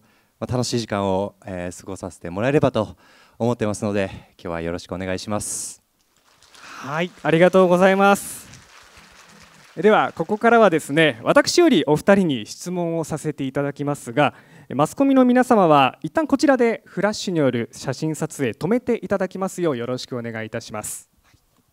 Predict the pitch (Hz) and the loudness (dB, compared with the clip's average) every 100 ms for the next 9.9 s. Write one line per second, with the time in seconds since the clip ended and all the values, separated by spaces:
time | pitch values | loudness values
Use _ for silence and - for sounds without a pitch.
0 | _ _ _ _ _ _ _ _ _ _ | _ _ _ _ _ _ _ _ _ _
1 | _ _ _ _ _ _ _ _ _ _ | _ _ _ _ _ _ _ _ _ _
2 | _ _ _ 120 147 139 117 - _ 156 | _ _ _ -8 -4 -2 -4 -6 _ -2
3 | 151 151 147 147 143 147 135 113 - 165 | 2 0 0 -4 -4 -4 -2 -4 -2 0
4 | 277 - 202 147 120 - 127 160 - - | 0 0 0 0 -2 -6 -8 -8 -10 -10
5 | 170 156 131 143 151 - 120 123 156 160 | -8 -6 -4 -4 -6 -8 -12 -10 -6 -4
6 | 147 135 - 196 135 143 143 139 139 135 | -4 -4 0 -2 -2 -8 -6 -6 -4 -6
7 | 131 131 123 123 110 - 160 - 131 107 | -6 -8 -6 -8 -10 -10 -10 -10 -16 -14
8 | 110 107 120 117 _ _ _ - - - | -14 -6 -4 -4 _ _ _ -12 -10 -6
9 | 175 180 175 151 143 127 143 135 | -4 -4 -6 -6 -4 -2 0 -2